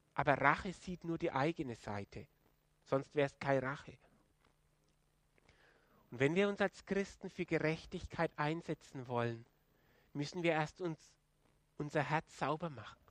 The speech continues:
Da, wo Liebe ist, wo Wertschätzung ist, kann man beide Seiten sehen. Und dann kann man sich für Gerechtigkeit einsetzen. Sonst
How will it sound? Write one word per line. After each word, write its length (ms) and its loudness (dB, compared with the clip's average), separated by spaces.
Da, 120 4
wo 80 0
Liebe 400 -4
ist, 300 -8
wo 160 -6
Wertschätzung 640 -2
ist, 160 -12
kann 160 -4
man 140 0
beide 300 0
Seiten 440 -4
sehen. 260 -10
Und 140 -4
dann 180 4
kann 200 2
man 100 -2
sich 160 -12
für 160 -4
Gerechtigkeit 880 -2
einsetzen. 760 -4
Sonst 360 -2